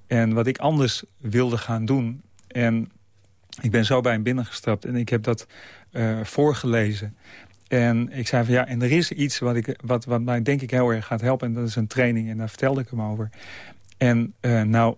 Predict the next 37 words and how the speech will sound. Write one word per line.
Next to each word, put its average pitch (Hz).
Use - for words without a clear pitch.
wonder 131
boven 113
wonder 123
zei 113
hij 117
meteen: 120
"Mars, 131
als 120
jij 131
dat, 120
eh, 127
als 120
jij 127
daar 120
blij 135
van, 139
eh, 131
wordt, 127
eh, 120
dan 120
moet 120
je 117
dat 117
absoluut 127
gaan 117
doen. 120
Dan, 127
eh, 117
daar 120
worden 127
wij 123
ook, 110
eh, 104
alleen 110
maar 104
blij 104
van." 107